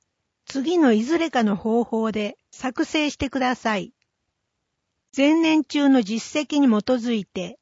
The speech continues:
例年一月下旬に送付する申告書に記入する。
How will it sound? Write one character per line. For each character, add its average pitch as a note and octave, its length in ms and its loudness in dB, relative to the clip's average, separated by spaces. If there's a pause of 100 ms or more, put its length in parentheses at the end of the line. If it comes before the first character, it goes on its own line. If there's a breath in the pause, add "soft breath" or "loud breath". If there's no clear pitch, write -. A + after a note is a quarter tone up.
例 C#4+ 280 2
年 C#4 360 4
一 D#4 240 -4
月 D4+ 260 -2
下 C#4+ 160 -2
旬 C4+ 220 2
に C4 100 6
送 A#3+ 280 0
付 A#3 160 -6
す A3 200 -4
る G#3 300 -2
申 D#4 320 0
告 D4+ 240 -2
書 C#4 140 -2
に B3+ 120 4
記 G#3 200 0
入 A#3 260 4
す G#3 240 -6
る。 G3+ 240 -4